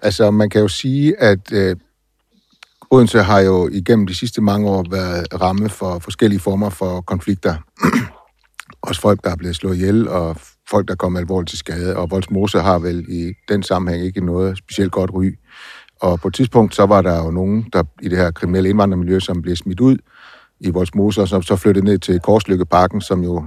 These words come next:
ligger ved Nyborgvej. Og derfor er det der Korslykkeggrupperingen, som, øh, Jens Hansen udmærket snakker om, at den bliver også kaldt for Nyborgvejgruppen. Og, øh, øh, oprindeligt er det jo,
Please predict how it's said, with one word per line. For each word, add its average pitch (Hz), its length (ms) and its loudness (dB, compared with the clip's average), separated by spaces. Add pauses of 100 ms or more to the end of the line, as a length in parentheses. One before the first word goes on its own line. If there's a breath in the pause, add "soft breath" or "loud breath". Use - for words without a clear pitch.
ligger 95 280 0
ved 90 240 -2
Nyborgvej. 92 600 2
Og - 100 -12
derfor 95 340 2
er 90 40 2
det 90 160 -4
der 90 140 0
Korslykkeggrupperingen, 92 1040 0
som, 82 360 -4
øh, 80 280 -8
Jens 87 120 -6
Hansen 98 460 -2
udmærket 95 400 -2
snakker 92 300 -2
om, 87 140 -6
at 87 180 -4
den 87 100 -8
bliver 92 140 0
også 92 160 -2
kaldt 92 200 -2
for 85 200 0
Nyborgvejgruppen. 90 1040 -4 (960)
Og, 101 300 0
øh, 101 180 0 (680 loud breath)
øh, 95 260 2 (300)
oprindeligt 117 420 4
er 107 100 0
det 95 200 2
jo, 92 240 2